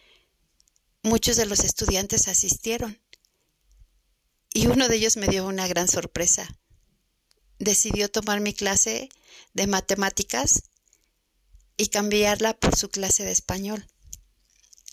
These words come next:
Me sorprende realmente porque algunos desearían tomar la clase de español, que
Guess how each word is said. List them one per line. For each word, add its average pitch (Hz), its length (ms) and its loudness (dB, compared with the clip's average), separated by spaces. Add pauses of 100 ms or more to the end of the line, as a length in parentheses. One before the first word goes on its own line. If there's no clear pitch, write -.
(120)
Me 190 200 0
sorprende 226 540 0
realmente 190 540 -2
porque - 420 -4 (520)
algunos 202 460 2
desearían 185 500 0
tomar 185 280 -2
la 185 120 -2
clase 180 500 -2 (400)
de 196 100 0
español, 196 580 0
que 190 300 -2